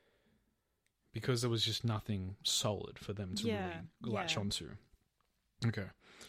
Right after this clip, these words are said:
Speaker 1: So we'll jump back to the person who tried to approach the, the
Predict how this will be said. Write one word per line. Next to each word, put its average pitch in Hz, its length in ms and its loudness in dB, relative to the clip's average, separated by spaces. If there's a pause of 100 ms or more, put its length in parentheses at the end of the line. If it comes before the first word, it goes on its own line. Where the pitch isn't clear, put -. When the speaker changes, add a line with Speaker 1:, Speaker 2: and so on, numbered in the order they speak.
(440)
Speaker 1:
So 135 560 8 (200)
we'll 131 140 8
jump 139 220 10
back 185 140 8
to - 60 -2
the 135 80 4
person 117 440 6
who 107 440 2 (200)
tried 104 380 2
to 104 120 -2
approach - 760 2 (280)
the, 101 460 0 (460)
the 98 520 -2